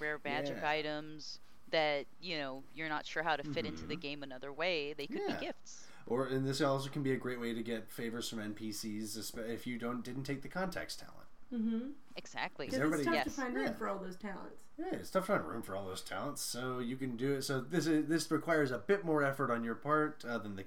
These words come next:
Speaker 2: taking the contacts talent, but
Speaker 3: Also, you know, dedication.
Speaker 2: dedica-, I mean, yeah, I mean, you like this person, don't you?
Speaker 3: Or hate this person.
Speaker 2: Or specifically don't like
Speaker 3: <laughs>
Speaker 2: this
Speaker 3: You
Speaker 2: person.
Speaker 3: really, really don't like this person.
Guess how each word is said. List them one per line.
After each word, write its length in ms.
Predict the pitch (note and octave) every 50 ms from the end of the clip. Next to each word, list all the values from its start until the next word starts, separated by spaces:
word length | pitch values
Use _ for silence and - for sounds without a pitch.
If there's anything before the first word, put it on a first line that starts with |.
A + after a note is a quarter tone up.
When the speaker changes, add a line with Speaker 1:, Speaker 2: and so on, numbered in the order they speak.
| - -
Speaker 2:
taking 260 | - C#3 C3 C3+ A#2+
the 60 | G#2+
contacts 460 | G#2 - B2+ B2+ A#2+ - B2 A#2+ -
talent, 380 | - - C3+ C3 C3 C3 C3 C3 - -
but 260 | B2 G#2+ G#2+ - - - -
Speaker 3:
Also, 300 | G#3+ G#3+ G#3 - G3+ F#3+ F#3
you 140 | G3 F#3
know, 160 | F3+ E3 E3 E3+ E3+ - - - - - F#3+ - - -
dedication. 600 | G3+ F3+ F3 F3 F3 G3+ G3 F#3 F3+ - G#3 G3+ - - - -
Speaker 2:
dedica-, 360 | C#4+ D4 B3 A#3+ B3+ - -
I 40 | D#3+
mean, 160 | F3+ A3+ A#3
yeah, 240 | G3+ G#3+ A3+ G#3+ D3+ G2+
I 40 | A#2+
mean, 260 | B2 C3 B2 A2+ G2+ - -
you 100 | D#2+ D#2
like 240 | E2 F2+ F3 - -
this 160 | - F2 -
person, 440 | - - - E2+ E2 - E2+ E2+ E2
don't 220 | E2+ F#2+ A2 -
you? 160 | G3 G3 G3+ F3+
Speaker 3:
Or 320 | - A#3 A3+ F#3+ F#3 F3+ - -
hate 200 | A#3 A3+ - -
this 140 | G3 F3+
person. 160 | - - D#3 C#3
Speaker 2:
Or 20 |
specifically 760 | C3+ - - - F3+ F3+ E3+ - D3 - - F#2+ E2+ E2+ F2 -
don't 220 | - B2+ E3 G3+ -
like 180 | - - F2 G#3+
Speaker 3:
<laughs> 100 | G3+ F#3+
Speaker 2:
this 140 | - - -
Speaker 3:
You 120 | B3 -
Speaker 2:
person. 400 | - E4 D4 - D4+ D4 C4+ A#3+
Speaker 3:
really, 320 | - C4 C4 B3+ A#3+ A3
really 360 | G3 G3+ A3+ C4 C4+ G#3+ F3+ F3
don't 220 | F#3 F3+ F3+ -
like 200 | G3 G3+ - -
this 140 | - F#3 -
person. 320 | - - - D4 - -